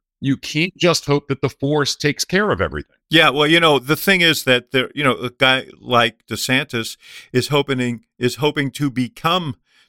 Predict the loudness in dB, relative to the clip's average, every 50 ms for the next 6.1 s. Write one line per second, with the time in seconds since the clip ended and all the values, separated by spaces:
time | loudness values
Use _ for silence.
0 | _ 2 4 4 4 2 -2 -2 0 0 0 0 0 -2 -2 -2 -4 -4 -6 -6
1 | -2 -2 0 0 0 0 -2 -4 -4 0 2 2 2 2 0 -2 -4 -4 -8 -10
2 | -8 -8 -6 -2 0 0 0 0 -2 -4 -6 -6 0 0 2 2 2 0 -4 -6
3 | _ -6 -4 -4 -2 -4 -4 -6 -10 -14 _ _ _ _ _ _ _ _ -2 -2
4 | 0 0 0 -2 -6 -8 -12 -20 _ _ _ _ 0 0 0 0 -4 -10 -12 _
5 | -8 -6 -4 -4 -4 -4 -4 -6 -4 -4 -4 -6 -8 -10 -12 -12 -10 -8 -8 -8
6 | -10 -12